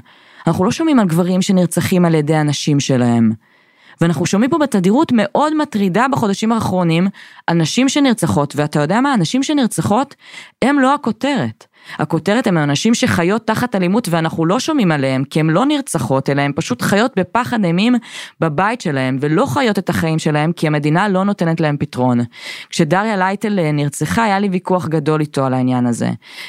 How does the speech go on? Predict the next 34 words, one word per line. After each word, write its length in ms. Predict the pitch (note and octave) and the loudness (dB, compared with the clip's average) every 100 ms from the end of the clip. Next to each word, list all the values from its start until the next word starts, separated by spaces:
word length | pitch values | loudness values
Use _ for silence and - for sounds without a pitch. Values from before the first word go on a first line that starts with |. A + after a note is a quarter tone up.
| - | -2
כי 100 | E3+ | 0
אני 100 | F#3 | 2
ישבתי 300 | A#3+ A#3+ A#3 | 2 0 0
באולפן 400 | F#3 E3+ F#3 F3+ | 0 0 0 -2
שישי 400 | - D#3 - A3+ | -4 -6 0 0
ואמרתי 720 | E3 C3+ C3+ D#3+ F3+ A3 A3+ A#3+ - - | 0 0 0 -2 -2 -2 -2 -4 -14 -20
שהזיק 460 | - E3 D3+ F#3 G#3+ | -4 0 2 0 0
אלקטרוני 540 | F#3+ - D#3+ F#3+ G#3+ | -2 -2 -2 2 2
היה 280 | E3+ D3 E3+ | 2 2 2
יכול 360 | F3+ A#2+ D#3+ E3 | 0 0 0 2
להציל 460 | D3+ C#3 - C#3+ | 0 -2 -4 -2
אותה. 200 | B2+ - - A#2 _ _ - - | -2 -4 -8 -10 _ _ -14 -2
ואז, 220 | G3 G3 | 0 2
אה, 60 | G#3+ G3+ F#3+ F3+ - | 0 2 2 0 0
אה, 140 | - D3+ | 0 0
ובן 320 | C#3 D3+ G3+ C4 | 0 0 2 2
גביר 140 | C#4 | 2
אמר, 240 | G#3 G#3+ G#3 - | 2 0 -2 -4
"לא 140 | F#3 | 0
היה 140 | D4 D#4 | 2 0
יכול 200 | - C4 | 0 0
להציל 280 | A#3 - G#3 | 0 0 0
אותה, 180 | G3+ | 2
הם 100 | F3 | 0
חיו 340 | D#3+ F#3 C4+ C#4+ | 0 0 0 2
ביחד, 520 | B3 A3+ G#3 G3+ F3+ D#3+ - - - | 2 2 0 -2 -2 -4 -10 -20 -8
היא 100 | E3+ | -4
חיה 240 | A3 A#3 | 0 0
איתו 220 | A3+ A3 | 0 0
ביחד, 440 | G3+ E3+ F#3 A3+ B3+ - | 0 0 0 -2 -4 -2
הוא 80 | E3+ | -2
בכלל 320 | F3 G3+ A3+ | 0 2 2
לא 60 | A3+ | 2
היה, 260 | G#3+ G#3 | 2 0